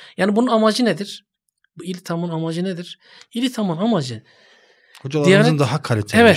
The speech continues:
Speaker 2: bir şekilde.
Speaker 1: kaliteli, e, eğitim seviyelerini yükseltilmesi,
Speaker 2: Yükseltmek.
Speaker 1: e, onları mesleki olarak eğitmek, eğitim seviyelerini yükseltmek, bir ilahiyat mezunu olmak,
Speaker 2: Tabii.
Speaker 1: olmalarını sağlamak. Yani, e, bir camide, e,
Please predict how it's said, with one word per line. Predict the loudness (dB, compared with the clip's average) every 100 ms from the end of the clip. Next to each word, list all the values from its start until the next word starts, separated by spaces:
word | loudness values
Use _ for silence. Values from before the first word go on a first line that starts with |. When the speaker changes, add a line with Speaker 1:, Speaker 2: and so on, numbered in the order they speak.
| 2
Speaker 2:
bir |
şekilde. | -8 -12 2
Speaker 1:
kaliteli, | 4 4 6 8
e, | 6 4 2 2 2
eğitim | 2 2 2
seviyelerini | 4 4 4 2
yükseltilmesi, | 2 4 4 4 0 0 0 -2
Speaker 2:
Yükseltmek. | -4 -8 -18 -20 _ -6
Speaker 1:
e, | -2 -2 -6 -8
onları | -4 0 2 2 -4 -12 -16 -18 -20 _
mesleki | -16 -8 -2 0 0 2 2
olarak | 4 4
eğitmek, | 4 2 2 0 -2 -8 _ _ _ _ -2
eğitim | -2 -2 -4
seviyelerini | -2 0 0 0
yükseltmek, | -2 -2 -6 -6 -8 -10 -18 _ _
bir | -8
ilahiyat | 0 2 2 0
mezunu | 0 -2 0 -2 -2
olmak, | -4 -4 -4 -8
Speaker 2:
Tabii. | -14 -18 -6
Speaker 1:
olmalarını | -4 -2 -2 -2 -4
sağlamak. | -2 -2 -2 -4 -8 _ _ -20 -20 -4
Yani, | 0 2
e, | 0 -2 -2 -2 -4 -8 -10
bir | -6 -6 -6
camide, | -6 -4 -2 -2 -2 -6 -20 -20 _ _
e, | -16